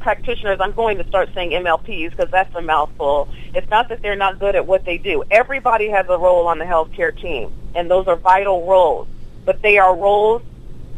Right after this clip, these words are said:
that we must remain in. You have to stay in your lane, because I can't do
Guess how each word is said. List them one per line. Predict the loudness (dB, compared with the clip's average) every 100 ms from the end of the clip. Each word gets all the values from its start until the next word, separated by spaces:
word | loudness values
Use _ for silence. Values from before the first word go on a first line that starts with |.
| 0
that | 2 2
we | 0
must | -2 -4
remain | -4 -4 -2 0 0
in. | -2 -4 -10 -10 -8 -6 -6 -6 -10 -8
You | -4
have | 0 0 0
to | -8
stay | -4 -4
in | -2 -2
your | -2
lane, | -2 -2 -4 -6 -8 -8 -6 -6 -6 -6
because | -2 2 2 2 -4 -12 -10 -10 -4
I | 0 0
can't | 0 -4 -4 -4 -8
do | -4 -2 -2 -2